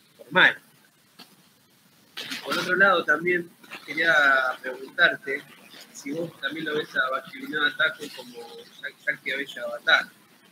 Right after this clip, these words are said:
porque es una persona, una personalidad increíble, una persona con otro nivel de fe y de potencia que no he conocido, salvo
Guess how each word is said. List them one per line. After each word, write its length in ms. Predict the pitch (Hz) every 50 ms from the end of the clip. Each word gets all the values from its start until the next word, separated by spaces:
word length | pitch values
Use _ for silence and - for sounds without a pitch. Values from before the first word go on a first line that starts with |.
| _ _ _ _ _ _ _ _ _ _ _ _ -
porque 520 | - - - - _ _ 123 123 120 123
es 120 | 123 - -
una 180 | - 131 123 -
persona, 340 | - - - - 147 - 135 131 131 -
una 120 | - 127
personalidad 540 | - - - - - - - - - - -
increíble, 600 | - - - - - - - 151 160 135 - - - - - - - _ _ _ _ _
una 140 | - - -
persona 460 | - - 139 139 135 127 120 - - - - - - - - - - - - - - - - _ _ _
con 180 | - - 139 139
otro 200 | - - 127 117 - - - - _ _ - - - - - - - - - _ -
nivel 240 | 123 135 143 147 135
de 120 | 131 127
fe 280 | - - 156 165 175 170
y 100 | 156 139
de 120 | 127 117
potencia 580 | - - 117 - - 147 170 180 170 - - 123 110
que 60 | - - - - - - - - _ _ _ _ _ _ _ - _ _ _ _ _ - - - - - - -
no 220 | 123 135 139 139
he 100 | 147 151
conocido, 500 | 147 139 - - - - 170 185 160 135
salvo 240 | - 120 117 117